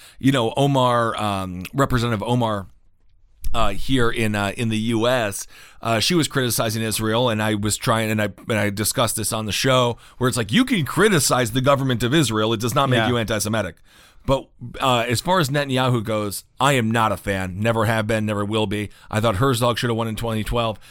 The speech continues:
Speaker 1: and the dude that he was running against here, what was the name of the dude he was running against in, uh, in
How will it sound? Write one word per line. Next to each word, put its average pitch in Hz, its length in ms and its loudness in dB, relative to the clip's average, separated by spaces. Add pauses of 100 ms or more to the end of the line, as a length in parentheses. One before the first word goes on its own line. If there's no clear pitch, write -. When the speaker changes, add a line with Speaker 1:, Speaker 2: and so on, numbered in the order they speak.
(140)
Speaker 1:
and 117 160 0
the 120 60 2
dude 117 380 2
that 110 200 0
he 117 80 0
was 110 180 0
running 117 200 0
against 107 360 -2
here, 127 240 0
what 147 160 -2
was 160 100 0
the 170 80 -2
name 160 140 0
of 151 60 -4
the 147 60 -2
dude 147 180 0
he 143 80 0
was 135 120 -4
running 135 200 -6
against 131 340 -6
in, 127 160 -4
uh, 120 340 -6
in 117 220 -10